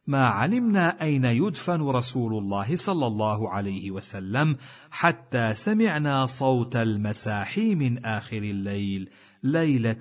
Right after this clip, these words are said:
الأربعاء". قال ابن إسحاق: "والمساحي المرور".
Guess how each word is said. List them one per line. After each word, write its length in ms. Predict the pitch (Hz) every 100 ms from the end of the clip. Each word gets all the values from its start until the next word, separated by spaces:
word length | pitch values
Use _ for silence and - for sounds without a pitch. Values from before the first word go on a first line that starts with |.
| 123
الأربعاء". 1080 | 104 101 165 156 196 127 104 98 95 - _ - -
قال 180 | 151 123
ابن 220 | 98 113
إسحاق: 840 | 135 - 180 180 175 - 175 - 175
"والمساحي 1040 | 196 220 196 147 127 123 117 101 98 - 196
المرور". 960 | 180 185 190 123 104 95 95 92 85